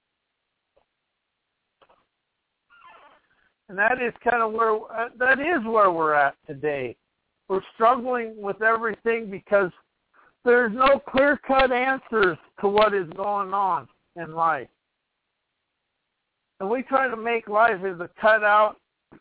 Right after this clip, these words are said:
cutout thing, and life isn't that way. It's like anything else. What can start out at eight o'clock in the morning can be totally different by nine o'clock in the morning, and way, way different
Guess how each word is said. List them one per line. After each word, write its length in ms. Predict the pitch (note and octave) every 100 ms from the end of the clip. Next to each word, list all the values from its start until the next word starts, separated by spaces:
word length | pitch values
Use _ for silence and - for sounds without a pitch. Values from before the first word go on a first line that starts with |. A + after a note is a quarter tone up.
| -
cutout 520 | G#3+ G#3+ G#3 F#3+ -
thing, 260 | A3+ A#3 F#3
and 120 | D#3+
life 220 | G3+ B3 -
isn't 360 | C#4 C4+ A#3 G3+
that 200 | F#3 E3+
way. 220 | F3+ E3+
It's 180 | - A3
like 280 | A3 G3
anything 560 | A3+ A#3+ A#3 A#3+ A#3+ A#3
else. 300 | B3 A3 D3+ _ _ _ _ _ _ _
What 200 | G3+ G#3
can 160 | G#3+ G3+ _
start 280 | A#3 B3 B3+
out 300 | A#3 B3 A#3+
at 100 | G#3
eight 200 | G#3+ A3
o'clock 480 | G3+ - A3+ G#3 A3+
in 100 | G#3
the 100 | F#3+
morning 560 | G3+ A3+ A3+ F#3+ D#3+ - _ _ _ _ _ _ _ _ _
can 140 | G#3 F#3+
be 140 | G#3 -
totally 380 | G#3+ A3+ G#3+ G#3
different 500 | D#3+ A#3 A#3 G#3+ F#3 -
by 120 | F3 F#3
nine 280 | F#3+ G#3
o'clock 440 | G3+ - F3 E3 -
in 100 | E3+
the 80 | D#3+
morning, 380 | E3 E3+ E3 C#3 _ _ _ _ _ _ _ -
and 240 | D#3+ F3+
way, 280 | A3+ A#3 A#3
way 280 | A3 G#3+ G3
different 580 | C#3+ F#3+ F3 F#3+ F#3